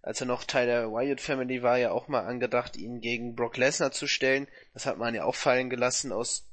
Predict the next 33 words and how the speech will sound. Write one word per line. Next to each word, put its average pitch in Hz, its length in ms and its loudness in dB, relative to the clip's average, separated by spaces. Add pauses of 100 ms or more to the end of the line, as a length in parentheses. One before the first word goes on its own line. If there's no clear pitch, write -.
bekannten 127 480 -2
Gründen. 123 440 -2 (520)
Ich - 140 -4
kann - 180 2
mir 110 140 -2
einfach 120 180 -4
nicht 117 200 -4
vorstellen, 117 340 -2
dass 117 160 -2
sie 107 100 -6
jetzt 110 280 -4
denken, 120 340 -4
der 107 100 -6
ist 110 200 -2
bereit 110 260 0
fürs - 220 -4
Main 120 180 -2
Event. 110 340 -4
Also 113 380 -4 (440)
wrestlerisch 135 640 2
ist 131 120 -6
das - 120 -8
immer 165 200 0
noch 165 100 4
eine 156 240 -4
absolute 170 540 -2
Katastrophe. 147 800 -4 (760)
In 135 140 -6
jeglicher 175 580 0
Hinsicht, 165 460 -8
in 113 80 -14
jeglicher 131 480 -4
Hinsicht. 113 460 -8